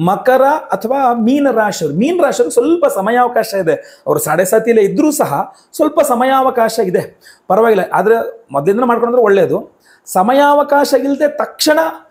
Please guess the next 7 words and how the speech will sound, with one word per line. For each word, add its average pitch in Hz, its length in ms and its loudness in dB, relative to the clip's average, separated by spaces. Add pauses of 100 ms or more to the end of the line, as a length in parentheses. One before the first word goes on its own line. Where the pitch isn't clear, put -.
(320)
ಔಷಧಿ 226 280 0
ತಗೋಬೇಕಾಗಿರೋದು 214 580 0
ಕರ್ಕಾಟಕ, 220 840 -2 (580)
ತುಲಾ, 202 500 0 (560)
ಆ, 165 440 2
ಬಿಟ್ರೆ 214 340 0
ಕುಂಭ - 340 -2